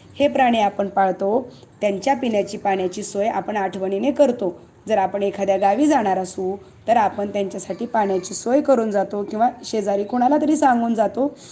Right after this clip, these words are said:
की आमच्या घरच्या प्राण्यांना पाणी तेवढं पाजा म्हणून.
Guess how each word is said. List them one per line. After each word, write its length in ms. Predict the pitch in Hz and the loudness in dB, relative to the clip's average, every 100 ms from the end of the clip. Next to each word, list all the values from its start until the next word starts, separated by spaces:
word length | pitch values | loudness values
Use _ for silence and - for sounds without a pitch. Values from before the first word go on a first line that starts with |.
| - - | -20 -6
की 60 | 269 | 2
आमच्या 300 | 277 233 214 | 2 4 0
घरच्या 280 | 190 180 214 | -2 -4 -4
प्राण्यांना 520 | 208 196 190 190 208 | -2 0 0 0 0
पाणी 380 | 254 214 185 190 | 2 2 2 2
तेवढं 260 | 190 185 | 0 0
पाजा 380 | 247 294 269 208 | 4 4 6 4
म्हणून. 240 | 185 175 | 2 2